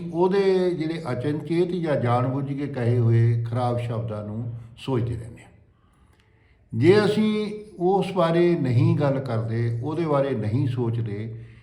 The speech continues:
ਜਾਂ ਮੌਕੇ 'ਤੇ ਅਸੀਂ, ਬਹੁਤੀ ਵਾਰੀ ਤਾਂ ਅਸੀਂ ਮੌਕੇ 'ਤੇ ਜਵਾਬ ਦਿੰਦੇ ਹਾਂ ਵੀ "ਤੂੰ ਕੀ ਸਮਝਦਾ?" ਜਾਂ "ਤੂੰ ਕੀ ਸਮਝਦੀ ਆ?" ਜਾਂ "ਫਲਾਂ ਨੇ ਐਂ ਕਰਤਾ।"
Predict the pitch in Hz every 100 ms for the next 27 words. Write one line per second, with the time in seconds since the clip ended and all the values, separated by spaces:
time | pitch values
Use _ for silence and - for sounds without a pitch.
0 | - 123 143 165 185 190 151 139 143 165
1 | 170 170 143 175 143 170 180 175 151 147
2 | 147 127 170 135 113 131 120 151 143 110
3 | 98 92 87 87 127 160 - - - 123
4 | 117 156 165 165 135 147 143 110 - -
5 | - - - - - _ - - 147 151
6 | 170 190 - 196 160 170 170 151 131 107
7 | 113 127 151 - 147 170 180 175 127 113
8 | - - - -